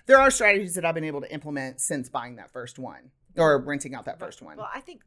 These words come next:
Speaker 2: let's talk about, you know, you know, getting into, like, diving in.
Speaker 1: Mm-hmm.
Speaker 2: What was,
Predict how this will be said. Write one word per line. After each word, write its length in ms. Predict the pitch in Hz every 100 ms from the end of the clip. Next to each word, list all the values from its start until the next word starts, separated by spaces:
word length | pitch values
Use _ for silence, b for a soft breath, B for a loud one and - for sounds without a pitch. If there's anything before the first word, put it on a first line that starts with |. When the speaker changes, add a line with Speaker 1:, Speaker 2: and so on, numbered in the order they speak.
| -
Speaker 2:
let's 180 | 214
talk 180 | - 208
about, 260 | - 160 160 -
you 180 | 190
know, 140 | 170 165 _ _ _ -
you 120 | 175
know, 60 | 160 160
getting 340 | 226 220 220
into, 520 | 208 - 190 220 185 175
like, 180 | 160 - -
diving 400 | 175 180 202 196
in. 340 | - 160 160 135
Speaker 1:
Mm-hmm. 260 | 156 156 151
Speaker 2:
What 220 | 262 294
was, 400 | 320 311 - -